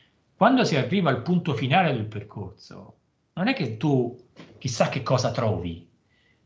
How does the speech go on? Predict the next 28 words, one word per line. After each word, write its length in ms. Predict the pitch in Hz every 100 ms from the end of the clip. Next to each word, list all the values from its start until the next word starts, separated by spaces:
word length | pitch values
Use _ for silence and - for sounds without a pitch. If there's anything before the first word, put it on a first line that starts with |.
| _
Al 180 | - -
punto 300 | - 311 254
finale 340 | 196 175 104 123
c'è 140 | 117
il 100 | 147
punto 260 | 185 170 151
di 80 |
partenza, 800 | 147 147 - 143 98 - - - - _ _ - -
ma 80 | 135
c'è 120 | 208
un 80 | 208
punto 240 | 226 185
di 80 | 190
partenza 460 | 226 226 233 233
che 100 | 170
non 220 | 170 202 208
vedevi, 580 | 196 233 156 95 - - _ _ _ _ _ _ _
talmente 460 | 151 139 175 170 147
eri 260 | 143 147
ossessionato 760 | - 135 - 139 - 151 170 156
dal 180 | 139 127
bisogno 320 | 131 151 147
di 60 | 127
andare 280 | 120 123
da 100 | 113
qualche 280 | 104 107 -
altra 240 | 101 - 117
parte. 480 | 139 - _ -